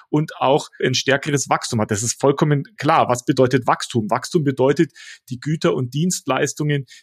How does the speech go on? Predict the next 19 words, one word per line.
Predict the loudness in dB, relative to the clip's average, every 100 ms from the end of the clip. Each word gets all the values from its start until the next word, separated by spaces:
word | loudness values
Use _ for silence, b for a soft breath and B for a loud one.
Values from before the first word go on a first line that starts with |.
| _ -2
die | -2
eine | 0 0
Gesellschaft | 0 2 2 2 2 -2 -2
produziert. | 0 2 2 2 4 4 2 -6
Wenn | 0 2 2 0
mehr | 0 2 2 0
Menschen | 0 0 0 0 -2 0
in | -2 -2
einer | 0 0
Gesellschaft, | 2 2 4 2 0 -2
in | -2 0
einem | 0 2
Wirtschaftsraum | 0 2 -2 -2 0 0 0
produzieren, | -2 -2 -2 2 4 4
dann | 0 -2
ist | -4
das | -4 -4
Wachstum | -8 -6 -6 -6
höher. | -8 -10